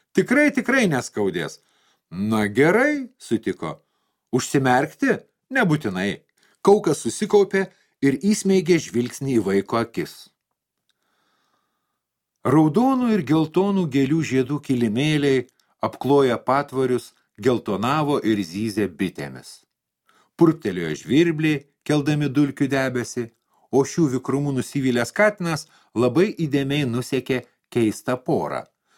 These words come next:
mažą žmogų ir dar mažesnį ne žmogų. Naujieji Taupėno trobesiai švietė iš tolo. Spindėjo dar nebaigę džiūti sakai,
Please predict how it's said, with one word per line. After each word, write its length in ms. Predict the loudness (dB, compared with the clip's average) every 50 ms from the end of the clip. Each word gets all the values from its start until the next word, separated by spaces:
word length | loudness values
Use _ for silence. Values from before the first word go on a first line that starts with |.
| _ _ _
mažą 480 | -2 0 0 0 0 -2 -4 -6 -10 -10
žmogų 580 | -6 -2 0 2 2 2 0 -2 -4 -8 -8 -12 _ _ _ _ _ _ _ _ _ _ 0
ir 200 | 0 0 2 2
dar 200 | 2 2 2 2
mažesnį 640 | 2 0 0 2 2 0 0 -2 -4 -6 -6 -6 -6 -10 _ _ _ _ _ _
ne 220 | -6 -4 -2 -2 -2 -2
žmogų. 600 | -6 -8 -6 -6 -6 -6 -6 -8 -12 -16 -16 -16 _ _ _ _ _ _ _ _ _ _ _ _ _ _ _ _ _ _ _ _ _ _ _ _ _ _ _ -4
Naujieji 540 | -2 0 2 2 4 4 4 4 4 0 0 0
Taupėno 540 | 0 0 0 2 2 0 0 0 0 -2 -4 -4
trobesiai 640 | -2 -2 -2 -2 -2 -4 -4 -2 -2 -2 -2 -2
švietė 460 | -4 -6 -4 -2 -2 -2 -2 -2 -4 -4
iš 160 | -6 -8 -12
tolo. 460 | -12 -10 -8 -6 -6 -8 -8 -10 -14 -16 _ _ _ _ _ _ _ _ _ -18
Spindėjo 540 | -18 -6 -4 -2 -2 2 4 4 4 4 4
dar 200 | 0 -2 -2 -2
nebaigę 480 | -4 -4 0 0 0 2 2 0 -2
džiūti 340 | -2 -2 -4 -4 -2 -4 -6
sakai, 580 | -6 -6 -8 -8 -4 -2 0 0 0 0 -2 -6